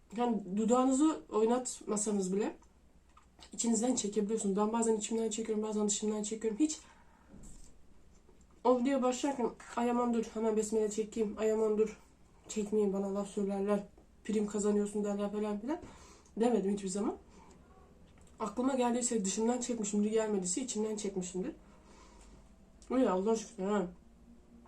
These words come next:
Siz evde her yemekte besmele çekiyor musunuz? Bana bu yorumu yazandan bahsediyorum. Hani sen diyeyim.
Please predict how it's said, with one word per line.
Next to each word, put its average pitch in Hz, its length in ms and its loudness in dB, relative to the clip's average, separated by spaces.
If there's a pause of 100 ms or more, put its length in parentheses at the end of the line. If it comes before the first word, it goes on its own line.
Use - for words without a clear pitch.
(380)
Siz 214 200 0
evde 202 240 4
her 214 140 2
yemekte 202 340 2
besmele 196 340 0
çekiyor 196 360 -2
musunuz? 180 420 -4
Bana 208 200 0
bu 214 40 -2
yorumu 214 300 4
yazandan 214 500 2
bahsediyorum. 190 480 -2
Hani 196 100 0
sen 196 300 0
diyeyim. 180 220 -6